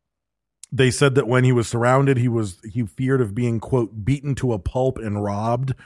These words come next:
uh, while he was on the subway. Um, and then, uh, on January third, nineteen eighty-five,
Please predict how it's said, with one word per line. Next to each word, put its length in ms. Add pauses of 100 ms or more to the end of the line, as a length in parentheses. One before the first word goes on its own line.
(320)
uh, 100
while 220
he 120
was 160
on 140
the 100
subway. 600 (540)
Um, 500 (380)
and 280
then, 400
uh, 460
on 260
January 420
third, 280
nineteen 300
eighty-five, 800